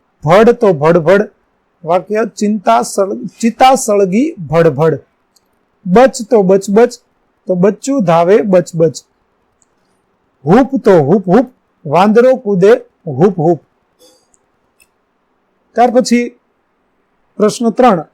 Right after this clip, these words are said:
આપેલા શબ્દનો સાચો અર્થ કૌંસમાંથી ધારો અને એ શબ્દનો ઉપયોગ કરી અને વાક્ય બનાવો. જેમ કે મક્કમ, તો દ્રઢ થશે.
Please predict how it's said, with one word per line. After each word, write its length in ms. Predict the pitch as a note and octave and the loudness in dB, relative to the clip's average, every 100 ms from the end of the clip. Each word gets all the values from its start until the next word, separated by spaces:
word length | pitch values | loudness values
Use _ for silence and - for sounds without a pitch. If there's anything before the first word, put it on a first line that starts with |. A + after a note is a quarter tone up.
| _ _ _ _ | _ _ _ _
આપેલા 440 | G3+ A3 B3+ B3+ B3+ | -2 2 2 4 2
શબ્દનો 540 | - G#3+ G3+ A3+ A#3 | -2 -2 0 0 0
સાચો 380 | - G#3 G3+ A#3 | -2 -2 0 -2
અર્થ 240 | A3+ G#3+ | -2 -4
કૌંસમાંથી 640 | G3+ G#3 G3 G#3+ A3 G#3 | -6 -6 -8 -6 -6 -4
ધારો 320 | F#3 G#3 B3+ G3 | 0 2 2 2
અને 200 | F#3+ G3+ | 0 -4
એ 220 | A3+ A#3 | -2 -2
શબ્દનો 460 | A3+ A3 G3+ A3+ | -2 -4 0 0
ઉપયોગ 400 | A3 G3+ G#3+ G3+ | 0 -2 -2 0
કરી 220 | B3 A#3 G3 | 2 4 2
અને 140 | F#3+ | 0
વાક્ય 400 | E3 D#3+ - G3+ | -4 -6 -6 -4
બનાવો. 480 | G#3 C4 G#3 E3 - _ _ _ _ - | 0 2 2 0 -6 _ _ _ _ -10
જેમ 200 | F3+ G3 | -8 -2
કે 100 | G#3 | -2
મક્કમ, 600 | F3+ F#3+ - C4 F3 B2+ _ _ _ _ _ _ _ _ _ _ _ _ _ _ _ _ _ - | 0 -2 2 2 2 -4 _ _ _ _ _ _ _ _ _ _ _ _ _ _ _ _ _ -6
તો 80 | F3+ | -4
દ્રઢ 380 | D3+ F3+ E3+ | 0 0 0
થશે. 460 | E3 G3 G3 A3 C#4+ | -4 -6 -2 0 -2